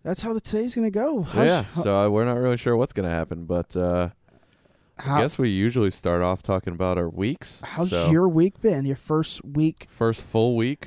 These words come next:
Speaker 1: free, a free man.
Speaker 2: First full week. Uh, it was fantastic. It was fantastic. I do need to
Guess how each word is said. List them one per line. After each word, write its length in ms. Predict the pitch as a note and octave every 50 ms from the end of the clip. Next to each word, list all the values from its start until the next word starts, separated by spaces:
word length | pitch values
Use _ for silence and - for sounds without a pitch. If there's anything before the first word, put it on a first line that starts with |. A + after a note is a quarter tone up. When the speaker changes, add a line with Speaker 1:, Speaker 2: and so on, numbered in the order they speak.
| - -
Speaker 1:
free, 640 | - - - - - E3+ E3+ F3 G3 E3+ B2+ A2+ - -
a 60 | - C3
free 300 | - - F3+ F3 E3+ E3
man. 240 | E3 D#3+ D3+ B2 B2
Speaker 2:
First 280 | G#2+ G#2+ A2 A#2 - -
full 260 | - A#2 A2 A2 G2
week. 360 | F#2+ G#2 B2 - - - - - - - -
Uh, 540 | D#2+ E2+ E2+ F2 F2 F2 E2+ F2 E2+ E2+ F2 - _ _ _ _ _ _ _ _ _ _
it 60 | -
was 100 | - -
fantastic. 920 | - - A2+ A#2 A#2 - - G2+ F#2 G2+ - - - D2 C#2+ - - - - _ _ _ _ _ _ _ _ _ _ _ _ _ _ _ -
It 60 | - F2+
was 100 | F2+ -
fantastic. 720 | - - G2 F#2+ F2+ - F2+ F2 F#2 F2+ - - C2+ - -
I 60 | D#2
do 200 | D#2 G2 F#2+ F#2
need 240 | F2+ F#2 F2+ E2+ -
to 400 | - - F2+ E2+ E2 D#2+ E2 G2